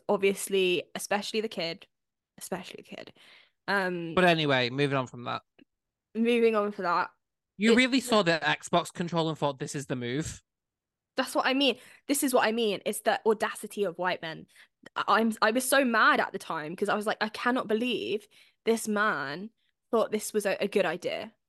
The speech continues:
Speaker 1: And he did because he had money and he could fire people who thought it was a bad idea,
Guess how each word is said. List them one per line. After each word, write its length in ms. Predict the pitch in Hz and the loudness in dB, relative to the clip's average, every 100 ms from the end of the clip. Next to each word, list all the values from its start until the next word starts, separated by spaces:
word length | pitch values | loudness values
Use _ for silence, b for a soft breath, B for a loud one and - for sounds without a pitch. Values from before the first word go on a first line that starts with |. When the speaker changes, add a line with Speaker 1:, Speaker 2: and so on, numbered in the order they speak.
| _ - | _ -2
Speaker 1:
And 120 | 226 | 0
he 120 | 233 | 0
did 240 | 240 269 240 | 0 0 0
because 260 | 214 208 | -2 -4
he 60 | 202 | -4
had 200 | 196 185 | -4 -4
money 400 | 190 185 - 170 - | -4 -6 -10 -8 -2
and 80 | |
he 100 | 220 | 0
could 140 | 220 214 | 0 0
fire 320 | - 202 175 | 0 0 0
people 320 | - 175 165 | -4 -10 -8
who 140 | 170 170 | -10 -8
thought 160 | 180 | -6
it 60 | 147 | -6
was 160 | 175 151 | -8 -8
a 20 | |
bad 220 | 104 127 | -8 -8
idea, 400 | 131 - 85 190 | -10 -12 -14 -16